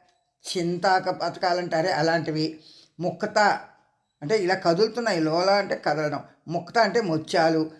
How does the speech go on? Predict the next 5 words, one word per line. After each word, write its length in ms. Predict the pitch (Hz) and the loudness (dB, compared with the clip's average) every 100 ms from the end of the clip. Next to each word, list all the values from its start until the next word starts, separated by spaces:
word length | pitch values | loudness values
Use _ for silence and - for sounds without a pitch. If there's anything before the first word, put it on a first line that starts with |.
| _ | _
ఇలాంటి 360 | 147 180 220 208 | 0 2 2 0
అనేక 520 | 135 143 160 208 233 | -2 -2 -2 -2 -2
రకమైన 640 | 240 226 220 208 208 156 | 2 2 2 -2 -4 -2
రత్నాలతో 640 | 147 147 196 214 220 214 202 | -4 -4 -4 -2 -2 0 -2
చెక్కబడిన 680 | 202 196 185 170 170 233 | 0 -4 -2 -2 -2 -2